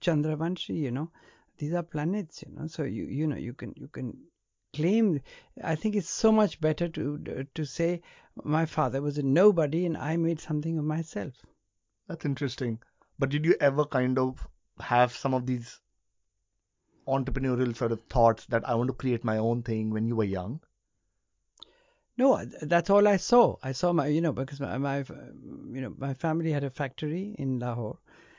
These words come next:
Speaker 1: My grandfather was a lawyer. My great-grandfather was a first session judge of the Punjab. So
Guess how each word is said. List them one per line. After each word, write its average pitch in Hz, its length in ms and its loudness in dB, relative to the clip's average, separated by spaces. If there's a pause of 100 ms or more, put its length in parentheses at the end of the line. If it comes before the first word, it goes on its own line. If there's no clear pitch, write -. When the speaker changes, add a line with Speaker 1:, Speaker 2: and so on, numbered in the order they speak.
(260)
Speaker 1:
My 143 100 0
grandfather 143 560 -2
was 135 140 -4
a 135 40 -2
lawyer. 143 360 -2
My 151 140 0
great-grandfather 147 840 0
was 147 240 -2
a 139 140 -2
first 151 320 -4
session 139 400 -2
judge 175 260 -2
of 143 140 -4
the 139 60 -10
Punjab. 120 500 -4 (540)
So - 340 2